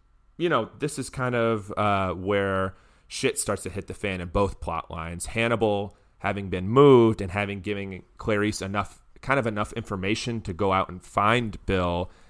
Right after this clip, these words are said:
Hannibal kind of makes his move and is able to escape in a very grisly, but also, like, just well shot and the, and beautifully acted. And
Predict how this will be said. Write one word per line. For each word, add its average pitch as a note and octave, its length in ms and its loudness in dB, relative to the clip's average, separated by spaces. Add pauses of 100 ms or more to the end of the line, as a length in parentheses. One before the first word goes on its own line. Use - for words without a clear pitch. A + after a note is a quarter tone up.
(140)
Hannibal C3+ 380 6
kind A2 220 -2
of F#2 120 -4
makes F2+ 200 -8
his F2+ 160 -10
move F2 380 -6
and E2+ 180 -8
is F2 220 -8
able F2 200 -6
to E2+ 120 -8
escape - 380 -6
in F2+ 100 -10
a E2+ 60 -4
very G#2 500 2
grisly, G2 640 -4
but G2+ 200 -6
also, G#2+ 340 -2
like, G2 340 -4
just - 380 -8 (920)
well G#2 260 0
shot G2+ 520 -2
and F#2+ 120 -8
the, F2 280 -8
and E2+ 420 -8
beautifully A2 560 2
acted. G2+ 640 0 (120)
And F2 540 -6